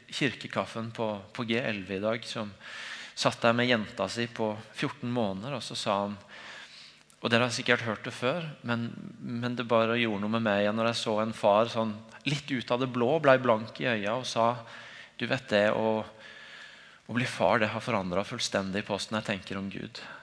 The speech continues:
Jeg hadde aldri gitt ungen min for noen andres skyld, men det gjorde han.» Og det sier noe om at Guds godhet har en retning. Det har en retning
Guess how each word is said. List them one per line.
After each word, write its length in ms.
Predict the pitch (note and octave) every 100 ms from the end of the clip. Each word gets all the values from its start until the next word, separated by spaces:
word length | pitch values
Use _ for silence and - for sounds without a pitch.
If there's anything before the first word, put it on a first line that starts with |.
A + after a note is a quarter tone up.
| - _ -
Jeg 120 | A#2+
hadde 220 | C3 A2 F#2 - -
aldri 580 | D3+ C3 G2+ F#2 F#2 B2 A#2+ - - _ _ -
gitt 240 | A2+ -
ungen 320 | B2 A2 F2+ F#2
min 240 | G#2 A2 A2 -
for 160 | A2
noen 160 | G#2+ F#2+
andres 300 | F#2 G2 -
skyld, 160 | A#2+ A#2 - - - _ _ _ -
men 160 | A2
det 140 | A2 A2
gjorde 260 | F#2+ G2 G#2
han.» 180 | G#2 A2+ - _ - - - - - - _ _ _ _ _ _ - _ _ _ _ _ _ _ _ _ _ _ _ _ _ -
Og 80 | A#2
det 140 | B2+
sier 240 | C3 A#2+ G#2
noe 120 | G#2
om 80 | A2
at 100 | -
Guds 220 | A2+ -
godhet 320 | G#2+ G#2 A#2
har 140 | A2+ G2+
en 100 | G#2+
retning. 360 | G2+ - G#2+
Det 680 | B2+ - - - - - -
har 80 | A2
en 160 | A#2 A#2
retning 460 | - - G2+ C3